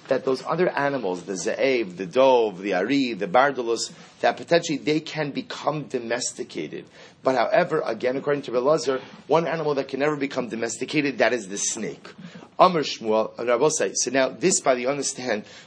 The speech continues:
this discussion of domesticating wild animals is a fascinating one. So listen to this case. Amr Shmuel, Ari Bereshus Harabim. So also listen to this. I have a pet lion. I have a pet lion.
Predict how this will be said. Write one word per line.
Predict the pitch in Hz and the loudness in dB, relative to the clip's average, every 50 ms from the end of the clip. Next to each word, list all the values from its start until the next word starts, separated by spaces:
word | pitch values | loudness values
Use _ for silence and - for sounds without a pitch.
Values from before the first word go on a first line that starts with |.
| - - | -20 -4
this | - 156 160 - | -2 -2 -2 -2
discussion | - 147 127 - - 131 - 131 - - - | -2 -2 -2 0 0 0 -2 -2 -4 -8 -8
of | - - 113 104 92 | -4 -4 -4 -4 -4
domesticating | 87 107 107 127 131 127 - 135 120 - 120 110 110 107 | -8 -4 -4 -4 -4 -4 -6 -10 -4 -4 -4 -2 -2 0
wild | 98 113 117 117 113 104 107 | 2 2 2 2 0 -2 -4
animals | 110 113 113 98 90 87 87 - | -4 -4 -4 -4 -4 -4 -4 -6
is | - 92 98 | -8 -8 -8
a | 90 | -8
fascinating | 85 - - - - 127 - - - 95 92 85 78 78 76 | -10 -12 -6 0 0 0 0 0 -6 -6 -6 -8 -8 -8 -10
one. | 76 76 | -12 -10
So | - 87 | -8 -8
listen | 127 - - 117 | -8 -8 -6 -8
to | 135 | -4
this | 127 139 127 | -4 -4 -4
case. | - - 120 95 85 - - - - - - - - _ - | -2 -2 -2 -2 -4 -6 -10 -14 -20 -20 -20 -20 -20 _ 4
Amr | 190 202 196 | 4 4 4
Shmuel, | 185 - - - 98 101 101 117 117 113 - - - - - - - | 0 -2 -4 -4 -4 -2 -2 -2 -4 -8 -18 -20 -20 -20 -20 -4 2
Ari | 120 139 143 143 139 156 175 185 196 190 - - - 107 98 | 4 4 4 4 2 -2 -2 0 0 0 -2 -4 -12 -10 -2
Bereshus | 131 131 131 135 131 - 156 156 - - | 0 2 2 2 2 0 -2 -4 -2 0
Harabim. | 135 120 107 92 82 80 73 73 71 - _ | 2 2 2 0 -2 -6 -10 -16 -18 -20 _
So | - - 120 | -8 -2 -2
also | 113 104 - 127 | -2 0 0 -2
listen | 131 135 135 151 139 | -2 -2 -4 -6 -6
to | 123 | -2
this. | 123 104 90 85 - - - - - - - - - - | -2 -2 -2 -2 -6 -10 -16 -20 -20 -20 -20 -20 -2 2
I | 123 147 165 175 | 4 4 4 4
have | 180 160 151 147 143 151 156 151 - | 2 0 0 0 0 0 0 0 -2
a | - 135 131 | -6 -6 -6
pet | - - - - - 131 | -4 0 0 0 2 4
lion. | 131 123 117 107 90 78 73 - - - _ - - - _ - - | 2 2 2 0 -2 -6 -10 -16 -20 -20 _ -20 -20 -20 _ 0 4
I | 143 | 6
have | 165 165 151 | 6 6 4
a | 160 | 0
pet | - 156 151 143 | -2 0 0 4
lion. | 147 151 147 127 101 87 85 82 | 6 6 4 4 2 -4 -8 -12